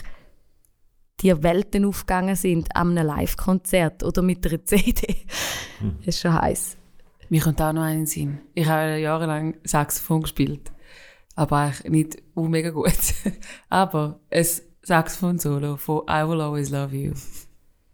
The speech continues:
Speaker 3: ist, glaube ich, das schönste Saxophon-Solo, das es gibt auf dieser Welt für mich.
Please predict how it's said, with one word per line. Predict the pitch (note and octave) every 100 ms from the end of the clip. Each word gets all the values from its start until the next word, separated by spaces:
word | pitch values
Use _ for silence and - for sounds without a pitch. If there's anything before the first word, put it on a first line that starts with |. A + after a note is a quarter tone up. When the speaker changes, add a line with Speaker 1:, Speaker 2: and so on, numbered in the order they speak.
| _ _
Speaker 3:
ist, | - D#3+ - -
glaube | D#3 D3
ich, | C#3+
das | -
schönste | - - - G3 G3 A3 A#3 -
Saxophon-Solo, | D#3+ D3+ D3+ E3+ D#3+ D#3 C#3+
das | C#3 C#3
es | C#3+ -
gibt | C#3+ C#3+
auf | -
dieser | D#3 D3
Welt | D3 C#3+
für | -
mich. | D#3 C#3